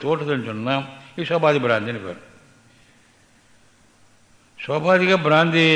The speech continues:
தோற்றினாலும் கூட அது மித்தியை நிச்சயம் பண்ணியாச்சு இல்லை, அதான் பயன். அதனால் நிரு-, நிருபாதி பவா பிராந்தி.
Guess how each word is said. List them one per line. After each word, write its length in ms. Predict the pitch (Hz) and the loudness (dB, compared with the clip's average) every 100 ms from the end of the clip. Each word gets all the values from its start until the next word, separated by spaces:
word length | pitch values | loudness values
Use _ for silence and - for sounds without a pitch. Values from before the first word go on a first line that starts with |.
| 156 - - | 0 -4 0
தோற்றினாலும் 640 | 160 151 147 127 123 110 | 0 2 2 2 2 -4
கூட 120 | 110 123 117 85 - - - - _ _ _ _ _ _ _ _ - | 0 2 2 -2 -14 -20 -20 -20 _ _ _ _ _ _ _ _ -6
அது 240 | 131 123 110 113 | -6 -4 -6 -6
மித்தியை 320 | 131 180 190 147 | -6 0 2 2
நிச்சயம் 340 | 139 196 190 | 0 0 0
பண்ணியாச்சு 400 | 165 160 151 143 139 | 2 4 2 2 0
இல்லை, 200 | 135 117 - - | 2 2 0 -4
அதான் 300 | 127 131 117 | -2 -2 -2
பயன். 240 | 92 90 - - - _ _ _ _ _ _ _ _ _ _ _ _ _ _ _ _ _ _ _ _ _ _ _ - | -6 -10 -14 -20 -20 _ _ _ _ _ _ _ _ _ _ _ _ _ _ _ _ _ _ _ _ _ _ _ -6
அதனால் 280 | 156 170 160 | -2 0 2
நிரு-, 200 | 160 175 151 | 0 -2 -2
நிருபாதி 360 | 170 165 143 120 | 2 4 4 2
பவா 220 | 113 98 95 | -2 -2 -6
பிராந்தி. 320 | 113 110 90 | -4 -4 -4